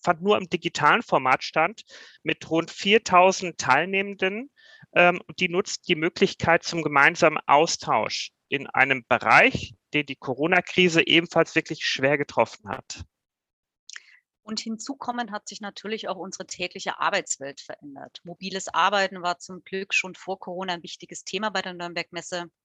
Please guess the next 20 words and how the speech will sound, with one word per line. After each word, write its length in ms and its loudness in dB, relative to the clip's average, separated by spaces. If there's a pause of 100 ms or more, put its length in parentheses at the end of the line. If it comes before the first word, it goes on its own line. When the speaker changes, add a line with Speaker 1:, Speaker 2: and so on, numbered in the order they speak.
(360)
Speaker 2:
Beinahe 200 2
die 120 -8
komplette 400 -6
Belegschaft 680 -2
ins 200 -14
Homeoffice 460 -12
zu 100 -12
schicken, 400 -6 (880)
war 180 -2
dennoch 280 -2
neu 220 0
für 160 -8
uns. 540 -14 (340)
Das 100 -12
hat 160 -4
wunderbar 340 0
funktioniert, 720 -6 (240)
da 140 -2
auch 220 -8 (180)
remote 580 -4